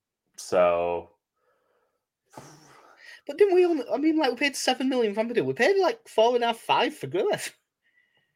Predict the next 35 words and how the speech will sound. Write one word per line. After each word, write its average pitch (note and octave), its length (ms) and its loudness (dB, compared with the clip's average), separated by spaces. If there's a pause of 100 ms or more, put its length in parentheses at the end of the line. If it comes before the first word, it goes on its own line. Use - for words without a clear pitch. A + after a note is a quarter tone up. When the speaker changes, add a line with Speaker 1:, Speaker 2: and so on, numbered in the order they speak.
(300)
Speaker 1:
Is - 80 -20
that A3+ 80 -8
how A#3+ 60 -8
much F4+ 180 -12
we - 200 -12
paid E4+ 120 -6
for - 140 -10
him? - 80 -12 (400)
Speaker 2:
I F#4+ 120 2
think F4+ 280 0
it G4 100 6
was F3 300 2 (100)
something D#4 420 2
like D#3+ 460 2
that. - 200 -2
<laughs> - 40 -20 (400)
Speaker 1:
Hmm. C4 200 -14 (2250)
Well, C#3+ 260 -10 (360)
<laughs> D#3 160 -12
what A#2 140 -6
are - 80 -12
you B2 100 -6
gonna C#3+ 100 0
do? D3 220 6 (920)
Speaker 2:
Yeah, - 200 2 (120)
<laughs> - 120 -14
like, A#3 200 4 (680)
which, - 480 -4 (1200)
so, - 180 0
like, F#4 280 2
I C4+ 80 2
mean, E4 220 4
he's D4 120 -2
only F4 180 4
twenty, D#4+ 380 0